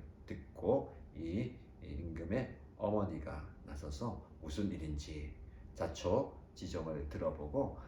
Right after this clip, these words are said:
근심하지 마시고 이 문제를 해결할 한 사람이 있다. 그 사람은 바로 다니엘이다. 당신의 아버지 느부갓네살이, 어, 여러 가지 꿈속에서 힘들어할 때에 다니엘이 그 꿈을 다 풀었다라고 얘기합니다.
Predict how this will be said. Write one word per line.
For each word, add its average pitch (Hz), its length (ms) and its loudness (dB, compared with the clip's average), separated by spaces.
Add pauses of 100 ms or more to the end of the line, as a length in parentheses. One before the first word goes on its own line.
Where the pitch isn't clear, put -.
(160)
근심하지 147 520 4
마시고 - 680 -6 (380)
이 120 160 8
문제를 90 540 4
해결할 92 340 4
한 104 100 0
사람이 120 340 0
있다. 80 440 -6 (280)
그 95 80 -2
사람은 95 300 4
바로 110 380 4 (320)
다니엘이다. 82 640 0 (1080)
당신의 104 460 6
아버지 90 500 2
느부갓네살이, 87 960 0 (480)
어, 76 400 -2
여러 104 180 8
가지 131 240 10
꿈속에서 123 640 2
힘들어할 95 560 0
때에 78 320 -4 (120)
다니엘이 80 440 -4
그 - 200 -4
꿈을 120 240 2
다 85 200 -4
풀었다라고 92 720 -2
얘기합니다. - 500 -8